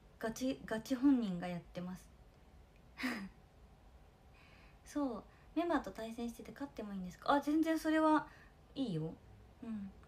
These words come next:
いいんだけど、今イベントをやってて、その、このアプリ内のイベントをやってて、今からもし、なんか、あ、ちょっと始めてみようかなって方は、今からダウンロードする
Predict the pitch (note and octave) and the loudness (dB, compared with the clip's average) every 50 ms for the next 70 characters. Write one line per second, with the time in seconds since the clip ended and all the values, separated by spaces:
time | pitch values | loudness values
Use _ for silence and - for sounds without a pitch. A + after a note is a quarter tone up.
0 | - - - D#4 F4 F4 D4 A3+ G#3+ - - A#3 A3+ A#3+ B3 A#3+ G#3+ - - D4+ | -20 -8 -4 0 6 6 6 6 4 -2 -4 -4 -2 0 -2 -2 -2 2 6 8
1 | D4+ C#4+ C4+ - - G#3 - - - - - - - - - - - - - C4 | 8 8 8 6 4 0 -2 -6 -12 -20 -20 -20 -20 -20 -20 -20 -20 -4 -2 4
2 | B3 D#4 F#4+ G#4+ A4 - G#4+ G#4+ G#4 G4+ F#4+ G4 - G4 F#4 - A3 G3+ G3 F3+ | 4 4 4 4 0 2 2 2 4 2 -2 -4 -6 -8 -4 -2 -2 -2 -2 -4
3 | F3 - - - - G3+ G2 F#3+ - F#3+ F#2+ - - - - - - - - - | -6 -10 -14 -10 -8 -6 -4 -4 -4 -6 -8 -10 -14 -20 -20 -20 -20 -20 -20 -20
4 | - - - - - - - - - - - - - - - - - - - - | -20 -20 -20 -20 -20 -20 -20 -20 -20 -20 -20 -20 -20 -20 -20 -20 -20 -20 -20 -20
5 | - - - - - - - - G#3+ G#3+ G#3+ G#3 - A3+ A3 A#3 A#3 G#3+ G3 F#3 | -20 -20 -20 -20 -20 -20 -14 -10 -8 -8 -8 -8 -6 -4 -4 -2 -2 -2 -2 -4
6 | F3 F3 F3+ F3+ A#3 B3+ C4 C4 - C4+ C4 C4 C4 C4 C4 - - D4 C#4 - | -4 -4 -4 0 0 0 0 0 0 2 2 2 2 0 -2 -6 -6 -6 -2 2
7 | C4 B3+ B3+ A#3+ A3 - - - - - - B3 C4+ D#4+ D#4+ - E4+ E4 D#4+ D#4 | 2 2 4 2 -2 -4 -10 -18 -20 -8 -4 0 0 2 2 2 2 4 6 6
8 | D#4 E4 D#4+ - - A#3 A3+ G#3+ G#3 F#3+ F3+ - - - - - - - - - | 4 4 2 -4 -4 -4 -4 -4 -4 -6 -8 -10 -16 -20 -20 -20 -20 -20 -18 -14
9 | G#3 G#3+ - - C#4+ C#4 - - - - D#4+ E4+ - C#4 - A3 G#3 G#3+ A#3+ C4+ | -14 -12 0 2 2 2 2 -4 -8 -8 -8 -8 -8 -10 -8 -8 -6 -2 0 -2
10 | C4+ - C#4 C4 C4 C4 C4 B3 A#3 - F#3+ F#3 F#3+ G#3 A3 - - - D#4+ E4 | 0 2 0 2 2 2 0 -2 -4 -6 -6 -4 -6 -6 -10 -14 -4 -4 0 4
11 | F4+ F4 F4 F4 E4 D#4 C#4+ C#4+ C#4 C4 A#3 G3 - - - - - - - - | 4 4 6 6 6 8 8 8 6 6 4 2 -2 -6 -16 -18 -20 -14 -6 2
12 | B3+ D4 D4 - D4+ C#4 C4+ G3+ A3 B3 C#4 D4+ D4+ D#4 D4+ D4+ C#4+ A#3 G3 G3+ | 2 2 4 4 2 0 2 2 4 4 6 6 8 8 6 6 4 2 -2 -4
13 | F#3+ - G#3 F#3 F#3+ F#3 | -6 -8 -8 -8 -8 -8